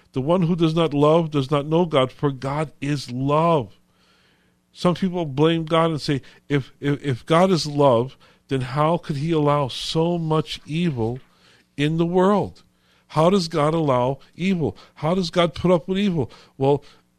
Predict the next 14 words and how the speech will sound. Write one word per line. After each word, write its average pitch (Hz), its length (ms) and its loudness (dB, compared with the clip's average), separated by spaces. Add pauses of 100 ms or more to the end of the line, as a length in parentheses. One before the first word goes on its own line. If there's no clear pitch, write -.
(180)
did 131 160 -2
God 151 300 2
create 156 500 0
evil? 180 480 -2 (220)
Did 139 160 -2
God 160 240 4
create 160 380 2
the 185 100 -2
world 170 280 2
like 185 200 0
this? 208 240 -4
No, 262 200 0
he 190 140 0
didn't. 233 560 -4